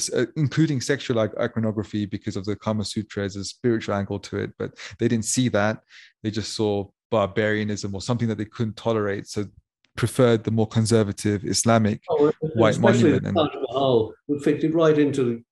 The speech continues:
Speaker 2: the, uh, kind of pious Victorian, <clears throat> uh, idea, family ideas of a, of a doting dead husband who is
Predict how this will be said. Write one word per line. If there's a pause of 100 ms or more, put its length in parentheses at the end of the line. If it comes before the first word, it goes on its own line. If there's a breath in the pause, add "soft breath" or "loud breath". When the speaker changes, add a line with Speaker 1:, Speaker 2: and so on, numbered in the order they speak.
Speaker 2:
the,
uh,
kind
of
pious (320)
Victorian, (200)
<clears throat>
uh,
idea,
family
ideas
of
a, (220)
of
a
doting
dead
husband
who
is